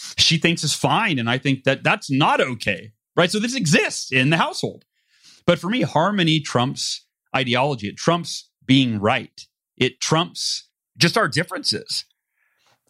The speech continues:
I want to live in harmony in my household. I would imagine that you do too. I would imagine that, and I want to live in harmony in this world, and I want others to live in harmony. And I realize I can't change anybody else.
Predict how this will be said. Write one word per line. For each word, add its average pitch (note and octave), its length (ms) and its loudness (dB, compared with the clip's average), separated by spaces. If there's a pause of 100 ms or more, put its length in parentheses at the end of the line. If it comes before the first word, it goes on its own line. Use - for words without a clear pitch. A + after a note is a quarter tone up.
I D3 140 2
want F#3+ 220 0
to E3+ 60 0
live B2+ 200 0
in B2+ 80 2
harmony C#3+ 480 2
in B2 80 2
my A2+ 120 0
household. - 520 -4 (580)
I C3 60 0
would C3 80 0
imagine C#3+ 520 0
that A#2 140 -4
you A#2 160 2
do A2 180 4
too. - 360 0 (840)
I B2+ 60 2
would C3 80 4
imagine D3 520 0
that, B2+ 140 -4
and C3+ 120 2
I C#3 80 2
want F#3 160 -2
to D3 60 0
live C3+ 120 0
in B2+ 60 -2
harmony A#2+ 600 2
in A#2+ 220 6
this B2 220 0
world, G#2+ 640 0
and A#2+ 100 2
I B2 80 4
want A#2+ 380 -2
others B2+ 420 0
to A#2+ 160 -4
live G#2+ 240 2
in G#2 60 4
harmony. G#2 560 0 (500)
And B2+ 100 2
I C#3 80 2
realize C3 380 -2
I B2 80 2
can't D3 380 -4
change D3 400 0
anybody A#2+ 360 0
else. - 480 -4